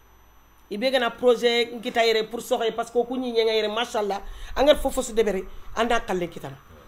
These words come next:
Anger kiyen debere, asirono. Andu fronton debere, asirono.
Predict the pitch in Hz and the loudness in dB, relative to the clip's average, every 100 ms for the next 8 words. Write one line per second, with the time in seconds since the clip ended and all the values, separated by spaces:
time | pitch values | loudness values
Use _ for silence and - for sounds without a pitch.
0 | - 226 294 285 - 262 254 233 220 208 | -4 0 2 2 2 4 4 4 2 -4
1 | - - 190 185 226 196 180 - - - | -12 -10 -8 -6 -4 -2 -2 -6 -10 -2
2 | 285 294 277 247 - 226 220 214 202 - | 0 2 2 2 0 0 0 -2 -6 -10
3 | - 190 233 208 190 151 | -8 -8 -2 0 0 -2